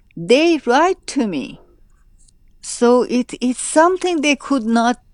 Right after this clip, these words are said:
the, the, the, the mullahs could not destroy. And that's it.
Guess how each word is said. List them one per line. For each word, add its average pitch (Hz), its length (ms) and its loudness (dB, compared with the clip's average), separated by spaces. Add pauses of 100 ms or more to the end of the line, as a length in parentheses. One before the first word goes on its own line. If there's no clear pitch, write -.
(120)
the, 147 160 -16
the, 185 580 -6
the, 190 300 -4
the 202 80 -4
mullahs 240 460 0
could 190 260 -6
not 196 400 -2
destroy. 165 680 -6 (480)
And 214 160 0
that's 254 360 -2
it. 202 220 -2